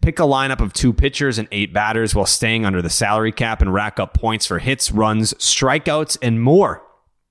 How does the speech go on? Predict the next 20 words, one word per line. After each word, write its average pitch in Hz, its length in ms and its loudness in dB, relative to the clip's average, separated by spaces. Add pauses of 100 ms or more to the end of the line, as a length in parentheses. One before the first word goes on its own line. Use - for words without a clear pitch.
(960)
DraftKings 151 600 0
is 117 180 2
safe, - 560 0
secure, 123 760 0
and 120 240 0
reliable. 107 580 0
And 85 140 -2
best 107 300 0
of 98 80 -4
all, 98 180 2
you 98 140 0
can 92 140 0
deposit 87 600 0
and 127 260 0
withdraw 107 380 0
your 92 160 0
cash 101 500 -4
whenever 87 380 0
you 73 180 -6
want. 101 600 0